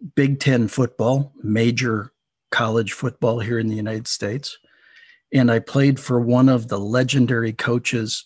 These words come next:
uh, if not the legendary coach of all time, Coach Hayden Fry.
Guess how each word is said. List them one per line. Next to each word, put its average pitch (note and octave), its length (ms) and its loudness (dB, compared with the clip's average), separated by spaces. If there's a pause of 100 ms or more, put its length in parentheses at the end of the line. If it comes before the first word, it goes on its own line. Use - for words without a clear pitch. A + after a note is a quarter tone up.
(100)
uh, - 100 -8 (220)
if C#3 220 0
not B2 220 2 (120)
the C#3 460 4
legendary G#2+ 760 -4
coach G#2+ 360 -6
of A2 80 -8
all G2 180 -4
time, G#2+ 500 -8 (300)
Coach - 240 -4
Hayden A#2+ 260 -4
Fry. A#2 420 -6